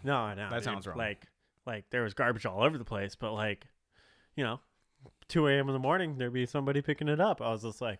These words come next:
Speaker 1: "Wait, what?" And we lost to you?
Speaker 2: I'm saying that sounds wrong. I'm saying, I, I don't think, I, I know your dad, uh, flew a plane
Speaker 1: Right.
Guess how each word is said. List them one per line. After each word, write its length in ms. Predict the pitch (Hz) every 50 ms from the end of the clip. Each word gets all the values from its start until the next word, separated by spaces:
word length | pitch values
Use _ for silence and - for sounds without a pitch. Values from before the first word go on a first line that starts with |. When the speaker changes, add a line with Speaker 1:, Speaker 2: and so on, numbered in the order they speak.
| _ -
Speaker 1:
"Wait, 200 | 120 107 - _
what?" 380 | - 107 107 117 175 - - - _ - - - - - - - _ _ _ -
And 220 | 131 113 104 98 - _ _ _ _ -
we 160 | 139 151 170
lost 400 | 151 - - 131 - - - -
to 60 | 196
you? 400 | 175 180 190 202 202 208 208 - - -
Speaker 2:
I'm 120 | - 208 233
saying 320 | - - 269 311 339 233
that 120 | 143 123 -
sounds 260 | 170 170 135 120 113
wrong. 260 | 143 135 101 90 92 110
I'm 140 | - 123 120
saying, 260 | 147 151 131 110 107
I, 360 | 104 98 113 120 110 113 131
I 40 | 156
don't 160 | 160 147 -
think, 180 | 156 139 127 - -
I, 360 | - 123 113 113 - 123 139
I 40 | 147
know 120 | 175 175
your 100 | 165 156 143
dad, 300 | 147 143 139 139 139 - - - - - _ -
uh, 240 | 120 117 113 107 98 98
flew 560 | - - - 151 156 165 151 147 139 135 139 - - - - - - -
a 80 | 107 107
plane 480 | - - 139 139 135 135 143 156 143 - - -
Speaker 1:
Right. 260 | - 143 135 120 117